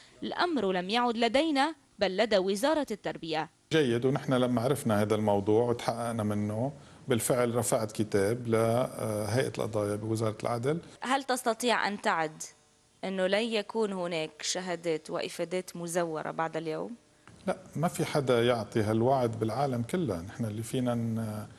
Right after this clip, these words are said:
Speaker 2: نقوله إنه ف-، نجرب نضبط ال-،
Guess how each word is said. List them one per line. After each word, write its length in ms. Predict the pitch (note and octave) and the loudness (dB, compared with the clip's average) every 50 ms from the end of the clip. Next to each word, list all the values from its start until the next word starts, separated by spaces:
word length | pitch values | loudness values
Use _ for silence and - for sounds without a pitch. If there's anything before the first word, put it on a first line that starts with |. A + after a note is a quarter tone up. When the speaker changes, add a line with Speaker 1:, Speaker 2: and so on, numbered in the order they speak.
| - - - - - - | -20 -20 -20 -14 -8 -6
Speaker 2:
نقوله 500 | A#2 - D3 C#3+ C#3+ C3+ C3+ C3+ C#3+ C3 | -4 0 2 2 4 4 4 2 2 2
إنه 440 | A#2+ A#2 A2+ A2+ A2 A2 A2 G#2+ G#2 | 2 2 2 2 2 2 2 0 -2
ف-، 220 | - - - - B2 A#2+ A#2 A#2 A#2 - A2+ A2 | -4 -8 -12 -10 -10 -8 -8 -8 -8 -8 -8 -6
نجرب 500 | A2 G#2+ B2 B2 A#2+ A#2+ G#2+ A2 G#2+ G#2 | -2 2 2 2 4 2 0 0 0 0
نضبط 760 | G#2+ G#2 G#2 G#2 G2+ G#2 A2+ C#3+ C#3+ C3+ A#2+ A#2 G#2 - - | 2 2 0 0 -2 0 0 0 0 0 0 -2 -2 -2 -2
ال-، 520 | G2+ G2 G2 G2+ G2+ G2 F#2+ G2 F#2+ F#2+ | -4 -2 -2 -2 -4 -4 -6 -8 -10 -12